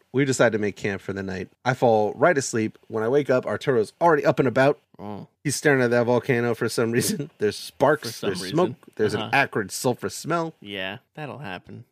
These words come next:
Speaker 1: Uh, Rosanna <laughs> crawl, like this sentence. Uh, Edward Packard just really, this book is one of my favorites we've done.
Speaker 2: It's very, it's great.
Speaker 1: Rosanna crawls out of the makeshift tent and stands motionless,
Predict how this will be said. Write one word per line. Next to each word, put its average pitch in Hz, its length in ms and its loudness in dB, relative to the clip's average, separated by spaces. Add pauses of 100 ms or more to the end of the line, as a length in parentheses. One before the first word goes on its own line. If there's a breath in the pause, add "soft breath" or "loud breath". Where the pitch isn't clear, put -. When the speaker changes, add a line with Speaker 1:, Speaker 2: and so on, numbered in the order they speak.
(100)
Speaker 1:
Uh, 110 340 0
Rosanna 135 480 2
<laughs> - 40 -8
crawl, 131 440 2
like 123 180 0
this 107 160 -2
sentence. 98 360 -8 (160)
Uh, 147 240 2
Edward 190 320 4
Packard 104 340 2
just 117 220 -4
really, 110 460 2
this 123 260 2
book 120 240 -2
is 101 180 -4 (160)
one 110 320 -2
of 104 60 -2
my 95 100 -2
favorites 92 400 -4
we've 98 100 -8
done. 98 300 -12
Speaker 2:
It's 151 240 -8
very, 110 140 -8
it's 131 160 -16
great. 120 100 2
Speaker 1:
Rosanna 185 400 6
crawls 139 440 4
out 123 140 6
of 110 120 2
the 107 80 -2
makeshift 101 460 -4
tent 95 280 -6
and 101 140 -14
stands 113 340 -2
motionless, 104 640 -4